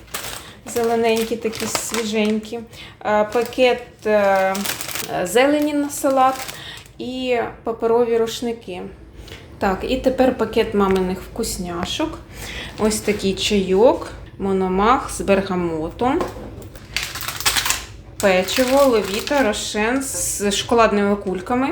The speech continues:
з краплями шоколаду. Пасочка ось така. Родзинки, посипочка, цар хліб. Це у нас апельсинки, а, мандаринки, мандаринки.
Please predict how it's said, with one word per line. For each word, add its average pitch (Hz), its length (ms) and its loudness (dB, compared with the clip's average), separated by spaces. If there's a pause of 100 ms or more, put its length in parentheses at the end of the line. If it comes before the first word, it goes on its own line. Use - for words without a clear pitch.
(100)
з - 100 -8
краплями 185 500 2
шоколаду. 175 720 -4 (1000)
Пасочка 240 800 0
ось 220 180 -2
така. 220 600 0 (1160)
Родзинки, 247 840 -2
посипочка, 240 800 -6 (280)
цар 202 280 0 (100)
хліб. 190 320 -4 (1400)
Це 226 140 0
у 208 60 2
нас 208 240 -2
апельсинки, 311 760 -2
а, 214 120 0
мандаринки, 208 1000 0
мандаринки. 180 920 -2